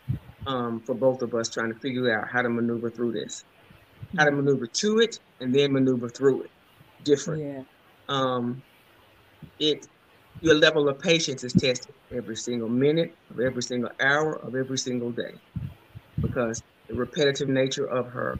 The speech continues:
Speaker 1: questions, of her behavior, um, the, the medication, the needing to give medication at this time, give it another medication at that time, the amount of medication to give and when to give it,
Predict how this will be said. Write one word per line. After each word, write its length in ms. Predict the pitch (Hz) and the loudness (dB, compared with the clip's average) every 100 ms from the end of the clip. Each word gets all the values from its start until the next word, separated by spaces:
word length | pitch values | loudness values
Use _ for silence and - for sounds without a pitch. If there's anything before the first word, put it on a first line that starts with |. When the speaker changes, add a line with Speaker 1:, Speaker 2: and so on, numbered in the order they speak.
| - | -4
Speaker 1:
questions, 480 | 127 127 151 170 - _ - _ - | -4 -4 -6 -6 -8 _ -20 _ -12
of 100 | - | -8
her 100 | 117 | -6
behavior, 720 | 123 117 131 135 143 156 170 - - _ - | -6 0 4 4 4 0 0 -10 -20 _ -4
um, 500 | 127 123 117 - 139 - - - - - - _ - - 135 | -2 -2 -4 -8 -12 -16 -16 -14 -16 -20 -20 _ -20 -10 0
the, 500 | 143 135 131 127 127 _ _ _ - - - - | 4 4 4 -2 -6 _ _ _ -14 -12 -8 0
the 100 | 147 | 2
medication, 840 | 139 127 - 135 139 170 160 240 - _ - | 4 2 2 0 0 -4 -6 -6 -8 _ -6
the 60 | |
needing 240 | 131 135 123 | -2 0 0
to 40 | |
give 160 | 120 131 | 0 2
medication 560 | 135 127 143 131 135 | 2 2 0 -2 -2
at 100 | 127 | 0
this 140 | - 139 | 2 0
time, 300 | - 113 117 | -2 -6 0
give 140 | 123 127 | 2 2
it 80 | - | 2
another 240 | 135 131 | 2 2
medication 500 | 131 131 131 131 147 | 2 0 -2 -4 -4
at 120 | 107 - | -6 -6
that 200 | 101 - | -6 -4
time, 220 | 113 120 | -2 2
the 80 | 123 | 4
amount 340 | 131 131 135 | 6 6 4
of 60 | 139 | 2
medication 540 | 127 113 123 110 - | 0 -2 -2 -2 -4
to 60 | 110 | -6
give 220 | 120 117 | -2 -2
and 120 | 117 | 0
when 140 | 127 120 | 0 0
to 60 | |
give 220 | 113 113 | 0 -2
it, 100 | - | -4